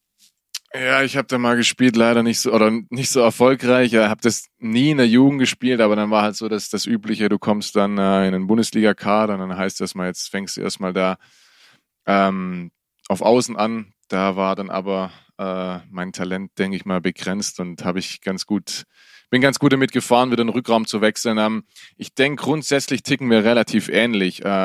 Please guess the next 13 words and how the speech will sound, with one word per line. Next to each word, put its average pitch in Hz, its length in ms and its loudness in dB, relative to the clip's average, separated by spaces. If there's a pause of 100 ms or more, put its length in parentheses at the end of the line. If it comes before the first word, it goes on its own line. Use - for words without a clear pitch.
(220)
wir 98 80 -2
haben 101 140 -2
viele 107 540 0
ähnliche 107 380 -2
Ansichten, 113 520 -4
verstehen 107 340 0
uns 104 160 0
wirklich 107 260 0
super, 117 320 0
können 113 220 -4
uns 107 140 -4
auch 107 100 0
mal, 104 240 -2